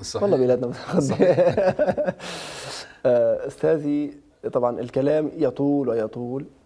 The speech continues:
Speaker 2: مع حضرتك، وأنا كتير سع-، يعني سعيد ومسرور صدقا في، آه، يعني وجودي معك الآن. آه، آخر سؤال رح، آه، نسألك إياه بعد إذنك، هو النصيحة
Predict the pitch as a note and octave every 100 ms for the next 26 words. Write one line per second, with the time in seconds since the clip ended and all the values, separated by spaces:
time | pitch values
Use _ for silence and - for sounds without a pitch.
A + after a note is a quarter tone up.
0 | _ G#2+ F#2 A#2 B2 - A#2+ A2+ F#2 B2
1 | B2 - A2 A#2 A2 G2+ G#2 G2+ G#2 A2+
2 | A#2 B2+ A#2+ A2 C3+ C3 - B2 - A2+
3 | A2+ A2+ A2+ A#2 - A2+ - - B2 A2
4 | G2+ G2 G2 G#2+ _ - - _ - A#2+
5 | C3+ C3 B2+ A#2+ - A2 A#2 D3+ E3 -
6 | - - - _ - B2 A#2 A#2 A2+ D#2+
7 | - - _ _ - E3 D#3+ C3+ C#3+ D3+
8 | D3+ B2+ G#2+ B2 - - - A#2+ A2+ A2
9 | G#2+ - - - - - - - - G2
10 | E2+ - F#2 - - B2 A2 - C#3 A#2
11 | C3+ C3 A2+ G#2 C3 B2+ C3 B2+ - C3+
12 | C3 B2+ B2+ B2 A#2+ D#3 C#3+ C#3 C#3